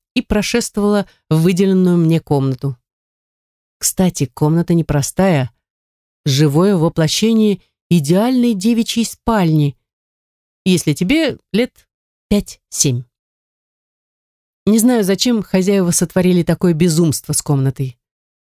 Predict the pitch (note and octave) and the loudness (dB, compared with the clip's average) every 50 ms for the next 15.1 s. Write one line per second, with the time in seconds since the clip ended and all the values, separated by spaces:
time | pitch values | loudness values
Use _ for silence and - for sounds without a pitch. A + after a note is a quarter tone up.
0 | _ _ _ _ _ _ _ _ _ - C3+ C#3 C#3+ D3+ F3+ F3+ G3 G3 F3 F#3 | _ _ _ _ _ _ _ _ _ -6 -2 0 2 2 2 2 0 0 2 2
1 | F3 E3 D#3+ D3+ - - - F#3+ F#3 D#3 D#3 D#3 D#3+ D#3+ F3 E3+ - - - D3 | 2 0 -2 -4 -4 -4 -2 -2 -2 0 0 0 2 2 2 0 0 -2 0 0
2 | D3 D3+ D#3+ - - D#3+ D#3 E3+ F3+ E3+ - - C4+ A#3 D#3 C3 - _ _ _ | 2 0 0 0 0 0 2 2 0 0 0 -2 -2 -2 -2 -2 -6 _ _ _
3 | _ _ _ _ _ _ _ _ _ _ _ _ _ _ _ _ - C#3 C#3 C3+ | _ _ _ _ _ _ _ _ _ _ _ _ _ _ _ _ 0 0 0 0
4 | C3+ C#3 - - - - _ _ _ _ _ _ _ _ _ D#3 C3+ - - C#3+ | -2 -4 -4 -4 -14 -20 _ _ _ _ _ _ _ _ _ -2 -2 0 0 0
5 | C3 C3 B2+ B2 - F#3+ - - - - C4 B3 - _ _ _ _ _ _ _ | 0 0 0 0 -2 -2 -4 -4 -10 -10 -12 -12 -12 _ _ _ _ _ _ _
6 | _ _ _ _ - D#3 D3+ C#3+ C3 D#3 D#3 B2+ C#3+ C3+ B2+ B2 B2 C3 E3+ G3+ | _ _ _ _ 0 2 2 2 2 2 2 2 2 0 0 -2 -4 -4 -4 -4
7 | C#4+ - _ - _ _ _ _ _ _ _ _ _ _ _ _ _ _ _ _ | -4 -6 _ -20 _ _ _ _ _ _ _ _ _ _ _ _ _ _ _ _
8 | _ _ _ _ _ _ _ _ F#3+ F#3+ F3+ - - - - D4 D#4 C4+ A3 F3 | _ _ _ _ _ _ _ _ 2 2 2 0 -2 -2 0 2 2 2 2 0
9 | D3+ - D#3+ C#3 C#3 D3 - - - - C4+ C4+ - - G#3+ G#3+ B3 - - B3 | 0 -2 -2 0 0 -2 -2 -4 -4 -4 -4 -4 -2 -2 0 0 0 0 0 0
10 | A#3 G#3 G#3 A#3 - - - E3 C#3+ - - - C#3 C3+ - _ _ _ _ _ | 0 0 0 -2 -2 0 0 0 0 -2 -2 -4 -4 -4 -6 _ _ _ _ _
11 | _ _ _ _ _ _ _ _ _ _ _ _ _ _ _ C#3+ C3 E3 G3 A#3+ | _ _ _ _ _ _ _ _ _ _ _ _ _ _ _ -4 -2 0 0 0
12 | C4 B3 - _ _ _ _ _ _ _ _ _ _ E3 D3 E3+ F3+ D#3+ - - | -2 -4 -8 _ _ _ _ _ _ _ _ _ _ 0 2 2 2 0 0 -2
13 | D#3 C#3+ - - D#3+ D3+ - - C#3 - - E3 D#3+ D#3 C#3+ D3 F3+ F#3 D#3 D#3+ | -4 -2 0 0 -2 0 -2 -4 -4 -2 -2 0 0 0 0 2 0 0 0 0
14 | D#3 - - C#3+ E3+ F3 D#3+ C#3 D3 D3+ D3 C3+ C#3+ D3 D3+ D3 D3+ G3 G#3+ A3 | -4 -4 -4 -2 0 0 0 2 0 0 0 0 0 0 0 0 0 0 -2 -2
15 | - | -4